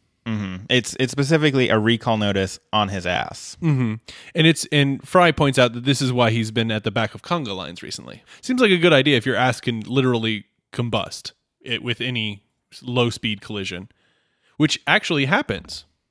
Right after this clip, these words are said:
Speaker 1: It's true. Although, like, my question is, what do you do if you're at the back of a conga line and you can't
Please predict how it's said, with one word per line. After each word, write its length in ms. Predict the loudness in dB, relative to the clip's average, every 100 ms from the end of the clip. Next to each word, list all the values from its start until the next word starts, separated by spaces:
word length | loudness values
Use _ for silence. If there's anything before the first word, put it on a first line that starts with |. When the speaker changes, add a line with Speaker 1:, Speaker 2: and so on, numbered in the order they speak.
| _ _ _ _ -8
Speaker 1:
It's 160 | -6
true. 340 | -2 0 2 2
Although, 380 | 4 4 6 4
like, 360 | 2 0 0 -8
my 220 | 0 2
question 440 | 2 0 -2 -4 -4
is, 320 | -4 -6 -10 -6
what 200 | -2 -2
do 80 |
you 60 | 0
do 160 | 0 0
if 100 | 0
you're 140 | 0
at 140 | 0
the 60 | -2
back 300 | 0 0 -2
of 60 | -10
a 60 |
conga 380 | -6 -4 -2 -4
line 380 | -4 -4 -6 -8 -14 _ _ -10
and 120 | -8
you 100 | -8 -10
can't 640 | -4 0 0 -2 -8